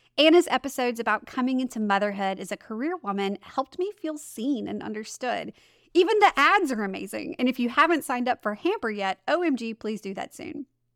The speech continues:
Now I'm twenty pages into Anna's new book, and I'm floored.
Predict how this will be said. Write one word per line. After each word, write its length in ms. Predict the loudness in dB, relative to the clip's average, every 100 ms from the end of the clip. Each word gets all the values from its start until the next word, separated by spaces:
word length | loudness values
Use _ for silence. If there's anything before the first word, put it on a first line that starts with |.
| -6
Now 380 | 0 2 2 2
I'm 180 | 0 -4
twenty 360 | -4 0 0 0
pages 480 | -4 -6 -6 -6
into 200 | -6 -6
Anna's 360 | -6 -6 -8 -8
new 120 | -8
book, 340 | -8 -10 -12 _
and 140 | -8 -8
I'm 120 | -8
floored. 500 | -12 -14 -10 -12